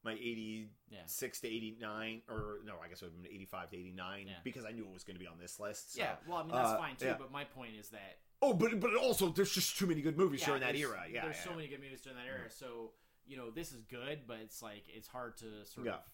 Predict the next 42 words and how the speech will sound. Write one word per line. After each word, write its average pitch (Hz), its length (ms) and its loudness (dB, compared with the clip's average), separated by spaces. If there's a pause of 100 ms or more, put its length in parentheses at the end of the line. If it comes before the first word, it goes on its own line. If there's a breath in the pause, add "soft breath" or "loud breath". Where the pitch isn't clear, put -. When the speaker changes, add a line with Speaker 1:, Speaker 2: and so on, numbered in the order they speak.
(120)
Speaker 2:
put 110 160 -10
it 98 80 -12
up 90 260 -10
with 104 140 -10
Speaker 1:
You 101 80 -4
know. 76 180 -8 (300)
Speaker 2:
some, 220 220 -4
Speaker 1:
<laughs> - 40 -10
I 240 100 6
mean, 214 120 8
Speaker 2:
you 117 80 -8
know, 107 60 -10
Speaker 1:
not 233 140 4
Speaker 2:
some - 20 -
of 277 80 4
Speaker 1:
even 208 120 2
Speaker 2:
the 151 40 -2
Speaker 1:
just 180 160 0
Speaker 2:
best. 139 160 4
Speaker 1:
that 196 60 -2
era. 127 420 4
That 156 340 0
year 143 640 -2
was 143 160 0
Speaker 2:
Yeah. - 100 -2
Speaker 1:
full 160 120 0
of - 120 -8
crazy 139 400 0
movies, 117 480 -8
Speaker 2:
Yeah. 107 60 -8
Speaker 1:
but 104 180 -2
yeah. 104 140 0 (680 loud breath)
Um, 123 460 6 (640)
and, 123 720 2 (280)
uh, 113 40 -4 (260)
the, 123 420 4
the, 131 220 6 (320)
the, 120 320 -6 (200)
the 120 360 -4
head 165 240 2
alien, 139 420 4
um, 101 340 -2